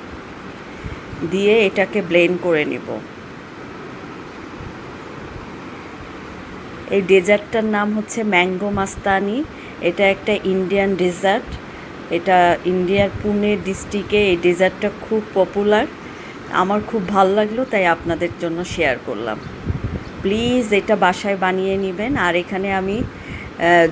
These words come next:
দুই টেবিল স্পুন, আহ, হচ্ছে ই দিলাম, বড় চামচে দুই চামচ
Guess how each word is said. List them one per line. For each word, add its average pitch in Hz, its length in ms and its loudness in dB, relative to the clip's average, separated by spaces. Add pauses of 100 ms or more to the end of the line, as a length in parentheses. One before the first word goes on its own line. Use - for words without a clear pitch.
দুই 202 240 0
টেবিল 202 360 2
স্পুন, 214 520 -4 (160)
আহ, 160 260 2
হচ্ছে 165 380 2
ই 180 280 2
দিলাম, 185 320 2 (920)
বড় 196 300 10
চামচে 208 600 2
দুই 196 220 -2
চামচ 190 280 -2